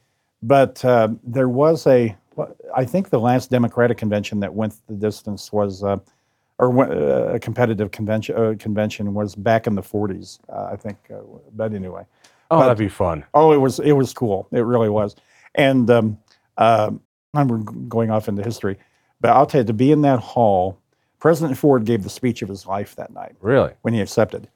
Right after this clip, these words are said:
Speaker 1: But after he got done and it was very well received, he waved Reagan to, to do the nu-, unity
Speaker 2: Right.
Speaker 1: thing on the platform. And Reagan got up there and he gave a speech that was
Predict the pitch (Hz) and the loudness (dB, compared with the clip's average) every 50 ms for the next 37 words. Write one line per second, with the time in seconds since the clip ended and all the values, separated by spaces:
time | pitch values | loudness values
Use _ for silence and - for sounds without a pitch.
0 | _ - 117 117 110 139 120 98 - - - _ _ _ _ _ _ _ _ _ | _ -8 -4 2 4 4 4 4 0 -6 -18 _ _ _ _ _ _ _ _ _
1 | _ - 104 117 127 - 151 135 123 151 131 147 151 143 123 135 123 120 120 120 | _ 0 2 2 2 2 0 0 2 2 4 4 4 4 4 4 4 4 4 2
2 | 117 113 107 95 98 117 120 131 131 120 120 127 127 127 113 - 120 104 101 107 | 2 0 0 0 2 4 4 4 6 4 4 2 2 0 -2 -4 -4 -4 -4 -6
3 | 104 - 123 123 113 98 107 117 123 131 131 120 113 117 120 117 117 101 110 104 | -6 -6 -4 -4 -2 0 0 0 2 2 0 0 2 2 2 2 2 2 0 0
4 | 104 107 101 - - 117 101 - 110 110 110 104 - 113 104 120 117 104 110 113 | 0 -2 -4 -4 -6 -6 -6 -6 -4 -4 -4 -4 -4 -2 0 0 2 2 2 2
5 | 117 120 120 - - 117 117 110 113 95 104 98 87 101 113 110 110 101 98 - | 2 2 0 0 0 0 0 0 0 2 2 2 4 2 2 2 0 -2 -2 0
6 | - 110 113 - - 127 127 - _ _ _ _ _ _ _ _ _ _ - 110 | -2 -2 -2 -2 -2 -4 -4 -4 _ _ _ _ _ _ _ _ _ _ -8 -6
7 | 110 110 117 123 139 143 127 127 110 117 110 117 113 - - 120 113 113 113 - | -4 -2 -2 0 0 0 0 0 2 2 2 2 0 -2 0 0 0 0 0 -2
8 | - 117 107 104 98 - - 131 127 135 127 117 - 117 110 110 107 107 107 104 | -4 -6 -8 -8 -10 -10 -8 -6 -4 -4 -4 -4 -4 -4 -4 -4 -6 -6 -8 -10
9 | - - - - 113 113 107 - - - _ _ _ _ _ _ _ _ _ - | -12 -10 -6 -4 -4 -4 -4 -6 -10 -18 _ _ _ _ _ _ _ _ _ -4
10 | 113 104 - 107 113 107 | -4 -2 -2 -4 -6 -8